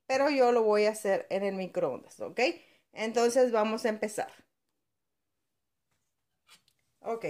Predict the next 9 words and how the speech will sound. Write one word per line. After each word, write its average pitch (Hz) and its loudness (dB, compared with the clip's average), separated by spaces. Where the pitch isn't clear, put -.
primero 262 0
que 370 0
nada 285 2
vamos 285 0
a 277 0
empezar 247 0
poniendo 240 -2
dos 247 0
cucharadas. 269 -2